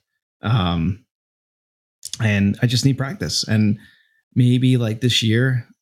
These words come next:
I mean, I talk to you a lot. So, like, you know, like, what would you say, like, maybe total tack time of unlimited flying? And, and I haven't flown in front of any ju-, any coaches or judges, by the way. <laughs> But, like, I would say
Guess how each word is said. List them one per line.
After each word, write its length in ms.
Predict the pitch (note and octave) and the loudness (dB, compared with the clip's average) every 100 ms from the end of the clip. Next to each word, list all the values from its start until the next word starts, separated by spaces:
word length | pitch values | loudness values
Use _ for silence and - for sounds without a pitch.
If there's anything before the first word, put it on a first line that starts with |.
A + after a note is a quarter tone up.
| _ _ _ _ _ | _ _ _ _ _
I 80 | A2+ | 0
mean, 200 | A2+ G#2+ | 2 2
I 100 | G#2+ | 2
talk 200 | C3+ A#2 | 2 0
to 60 | A2 | 0
you 80 | G2+ | 0
a 40 | |
lot. 300 | F#2+ F#2+ F#2 | 0 -2 -2
So, 140 | - G2 | -4 -2
like, 180 | F#2+ | 0
you 140 | A2 G#2+ | 0 2
know, 200 | G2 F#2 | 2 0
like, 260 | F#2 - - _ _ _ _ _ _ | -2 -6 -12 _ _ _ _ _ _
what 100 | A#2+ | 0
would 140 | A#2 | 2
you 60 | G#2+ | 0
say, 200 | G#2+ G2 | -2 -2
like, 220 | F2+ G2 | -2 -2
maybe 540 | G2+ G2 F#2+ F#2+ A#2 - _ _ _ _ - - - - | -2 0 0 0 -2 -8 _ _ _ _ -12 -12 -14 -16
total 360 | - A#2+ A2+ A2+ - | -4 0 2 0 -2
tack 280 | - G#2 G2+ | -4 -4 -4
time 560 | - G#2+ G#2 G#2 G#2+ C3 | -2 0 2 2 0 -4
of 260 | G#2+ G#2 - _ | -8 -8 -12 _
unlimited 480 | A2 G#2+ G#2 G#2 - | 0 2 2 0 -2
flying? 460 | - G2+ G2 G#2 | -2 0 2 2
And, 180 | G#2 G2+ - - | 2 0 -4 -4
and 420 | A2+ G2+ G2+ G#2+ G#2 | 0 2 2 0 0
I 60 | |
haven't 400 | B2+ C3+ B2 - | 0 2 0 0
flown 200 | - A2 | 0 2
in 80 | G#2+ | 2
front 160 | A2 G2+ | 2 2
of 60 | |
any 140 | G2+ G#2+ | 2 0
ju-, 140 | G2+ - | -2 -2
any 200 | A2 G#2+ | 0 0
coaches 380 | G#2 G#2 - F#2 | 0 -2 -2 -6
or 60 | |
judges, 340 | - F#2+ - - | -4 -4 -4 -8
by 120 | C#2+ | -8
the 100 | D2+ | -6
way. 180 | E2 - - - - - B2 F#3 G#3+ G#3 F#3+ C#3 | -6 0 -2 -2 -6 0 2 4 4 2 0 -2
<laughs> 80 | |
But, 140 | - G2+ | -2 0
like, 180 | F#2+ G2 | 2 2
I 80 | |
would 160 | A2+ A2+ | 0 0
say 500 | - G#2+ G2+ G2 A#2+ | 0 2 2 0 -2